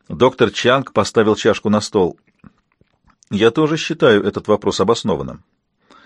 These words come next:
Однако я хотел бы услышать больше о фактическом событии Тоба два, разыгравшемся в пятьсот тридцать пятом или в тысяча двести пятьдесят седьмом году.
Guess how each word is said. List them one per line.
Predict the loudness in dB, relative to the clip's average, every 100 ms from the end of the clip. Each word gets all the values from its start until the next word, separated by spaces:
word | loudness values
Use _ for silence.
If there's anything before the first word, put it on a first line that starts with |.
| _ _ _ _ _
Однако | -6 -2 0 0 2 2
я | 2 0
хотел | -2 -2 -2
бы | 0
услышать | -2 -4 -4 -4
больше | -4 -2 0
о | 2 2
фактическом | 0 -2 -4 -8 -6 -6 -4
событии | 0 0 2 -2 -2 -2 -2 _ _ 0
Тоба | 0 2 0
два, | 0 0 0 -6 _ _ _
разыгравшемся | -2 0 2 2 2 2 -4 -4
в | -6
пятьсот | -4 -2 -2
тридцать | -2 -4
пятом | 0 0 0 -4 -4 -16 -12
или | -8 -4
в | -6
тысяча | -6 -8 -6 -6
двести | -2 -4 -4
пятьдесят | -8 -4 -2 -2
седьмом | -2 -2 0
году. | 0 0 -2